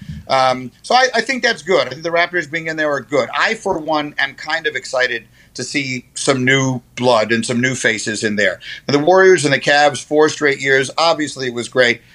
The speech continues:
And I do think the postseason missed LeBron to a significant degree. Mm-hmm. But I, as a fan of the, the sport all my life, am happy to see a new team in there and, and something different from what we've been seeing in the past. In the absence of Kevin Durant, and I do not think Durant is gonna play at all,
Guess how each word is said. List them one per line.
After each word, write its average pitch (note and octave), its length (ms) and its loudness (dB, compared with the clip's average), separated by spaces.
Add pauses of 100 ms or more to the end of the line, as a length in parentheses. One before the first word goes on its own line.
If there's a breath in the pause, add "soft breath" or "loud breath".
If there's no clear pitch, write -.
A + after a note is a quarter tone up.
(100)
And C3 120 2
I C3+ 80 4
do E3+ 200 -4
think D#3+ 200 -4
the D3 60 -6
postseason C3+ 640 -4
missed C3 240 0
LeBron A#2 540 0 (320 soft breath)
to C#3 160 2
a C3 40 2
significant B2+ 600 0
degree. G#2+ 420 0
Mm-hmm. F2 300 -18
But C#3 240 2
I, D#3+ 420 2
as C3 160 0
a C3 80 -2
fan C#3+ 320 -4
of B2+ 60 -6
the, A#2+ 100 -8
the - 140 -16
sport D3+ 340 0
all B2 140 0
my A#2 140 -2
life, A#2 380 0 (360 soft breath)
am A#2+ 180 2
happy C#3 360 -2
to A#2+ 80 -6
see B2+ 300 -8
a A#2+ 60 -2
new C3 200 -4
team C3+ 340 -6
in A#2 100 -2
there A2+ 300 4
and, A2+ 120 0
and A#2 160 -2
something B2 460 -4 (120)
different C3+ 380 0
from A#2 140 -4
what A2+ 160 2
we've A2+ 140 -10
been A2+ 140 -4
seeing A2 280 -2
in A2 80 -10
the G#2 60 -10
past. G2 400 -2 (1120 loud breath)
In E3+ 140 2
the F3+ 80 4
absence A#3 380 0
of F3+ 100 -4
Kevin E3+ 240 2
Durant, C#3 400 0
and B2 100 -4
I E3+ 160 2
do E3+ 160 -6
not E3 280 0
think D3+ 160 -4
Durant C3+ 320 -2
is B2 100 -8
gonna A#2+ 160 -4
play A#2+ 260 0
at G#2+ 60 -2
all, A2 400 0